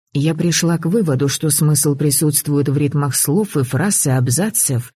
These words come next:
техника, скрывающая то, что я думала или во что верила, за все более непроницаемыми слоями лака. То, как я пишу, и есть так, кто я есть или кем стала,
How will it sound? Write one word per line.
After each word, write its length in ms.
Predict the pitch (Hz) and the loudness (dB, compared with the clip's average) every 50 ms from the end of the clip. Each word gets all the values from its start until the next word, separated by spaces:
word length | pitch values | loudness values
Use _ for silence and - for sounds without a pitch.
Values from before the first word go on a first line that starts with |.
| _ _ - | _ _ -8
техника, 540 | - - 247 240 - - 139 127 123 139 143 | -4 -2 -2 -2 0 0 0 2 2 0 0
скрывающая 800 | - - - 151 147 139 151 147 143 143 139 - - 151 147 143 | -2 -2 0 0 0 0 2 2 2 2 0 0 0 0 0 0
то, 160 | 147 156 156 | 0 0 -2
что 220 | 139 - - - | 0 -2 0 0
я 180 | 147 147 143 139 | 0 0 2 0
думала 440 | 147 143 202 220 190 151 131 131 131 | 0 2 2 2 2 2 2 2 0
или 300 | 123 - 147 139 143 135 | 0 0 0 0 2 2
во 120 | 135 139 | 0 0
что 280 | 127 - - - 147 135 | 0 -2 -2 0 0 0
верила, 600 | 127 127 180 226 208 160 131 120 117 104 117 - _ _ _ _ | 2 2 2 2 2 2 2 2 2 0 -2 -6 _ _ _ _
за 200 | - - 170 170 | -8 -6 -4 -2
все 220 | 160 - - 170 160 | -2 0 0 0 0
более 360 | 156 220 233 202 151 139 139 | 0 0 2 2 2 2 2
непроницаемыми 960 | 139 139 127 143 139 135 139 139 - - 143 139 135 135 135 135 135 135 135 | 2 2 2 2 2 2 2 2 0 0 0 2 2 2 2 2 2 2 2
слоями 600 | 123 - - 139 131 131 131 139 135 135 135 135 | 0 0 0 0 0 0 0 0 0 0 0 0
лака. 680 | 139 139 135 123 120 117 120 - - 120 113 110 - - _ _ _ _ _ _ _ _ _ _ _ _ - | 0 2 2 2 0 0 -2 -4 -6 -6 -6 -6 -10 -14 _ _ _ _ _ _ _ _ _ _ _ _ -2
То, 140 | - 160 151 | 0 0 0
как 260 | 156 156 147 147 151 | 0 0 -2 0 0
я 200 | 147 143 147 143 | 0 0 0 0
пишу, 500 | 143 143 143 139 135 - - 185 214 220 | -2 -2 -2 -2 -2 -2 0 0 0 0
и 180 | - - - 135 | -2 -2 0 0
есть 420 | 127 123 123 165 214 208 - - | 2 2 2 2 0 0 -2 -2
так, 220 | - 147 135 123 - | -2 -2 -4 -4 -4
кто 160 | - - 147 | -2 0 0
я 160 | 135 131 123 | 2 2 2
есть 440 | 123 120 120 156 208 202 - - - | 2 2 2 2 0 0 -2 0 0
или 200 | 143 127 127 127 | 0 2 0 0
кем 260 | 123 - 135 127 127 | 0 0 0 0 0
стала, 640 | 123 - - - - 151 190 202 160 127 117 120 | 0 0 -2 -2 -2 -2 0 0 0 0 -2 -4